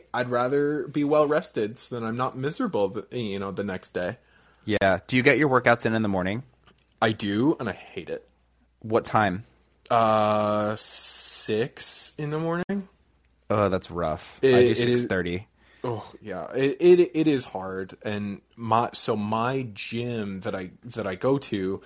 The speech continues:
Speaker 1: is in my office building, which is great. Uh, so downtown Minneapolis,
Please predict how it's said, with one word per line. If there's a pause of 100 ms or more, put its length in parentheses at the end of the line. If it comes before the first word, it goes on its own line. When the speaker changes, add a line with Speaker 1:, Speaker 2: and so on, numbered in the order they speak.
(200)
Speaker 1:
is
in
my
office
building, (280)
which
is
great. (140)
Uh,
so
downtown
Minneapolis,